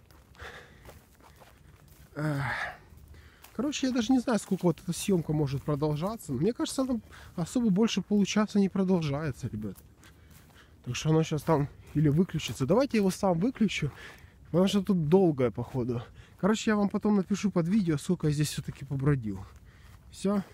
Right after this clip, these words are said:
всем пока. Удачи, ребята. Ну, не знаю. Мне было бы приятно, если бы поставили лайк. А еще лучше подписались, короче. Э, и, кстати, под видео, вот, вот под этим видео,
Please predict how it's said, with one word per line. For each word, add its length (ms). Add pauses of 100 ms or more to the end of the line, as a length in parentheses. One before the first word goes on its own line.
(140)
всем 280
пока. 360 (1000)
Удачи, 380
ребята. 540 (460)
Ну, 160
не 120
знаю. 340 (500)
Мне 120
было 180
бы 80
приятно, 340
если 160
бы 60
поставили 480
лайк. 300 (1120)
А 100
еще 260
лучше 240
подписались, 720 (100)
короче. 400 (1800)
Э, 260
и, 220
кстати, 360
под 220
видео, 340
вот, 360
вот 140
под 180
этим 240
видео, 520